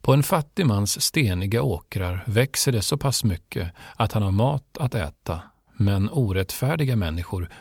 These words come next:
berövar honom det. Om du vägrar att uppfostra din son visar detta att du inte älskar honom, för om du älskar honom är du också beredd att tillrättavisa honom. De gudfruktiga har nog med mat,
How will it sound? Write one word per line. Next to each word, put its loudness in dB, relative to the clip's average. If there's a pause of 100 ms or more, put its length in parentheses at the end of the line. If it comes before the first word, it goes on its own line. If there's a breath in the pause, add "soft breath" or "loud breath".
berövar 4
honom -4
det. -10 (760)
Om 6
du 6
vägrar 4
att 0
uppfostra -2
din 0
son -2 (360 soft breath)
visar 4
detta 0
att -2
du 0
inte 0
älskar -2
honom, -2 (300)
för 2
om 4
du 2
älskar 0
honom 0 (260 loud breath)
är 2
du 2
också 0
beredd 2
att -4
tillrättavisa -2
honom. -6 (300)
De 8
gudfruktiga 4
har 2
nog 2
med 0
mat, -6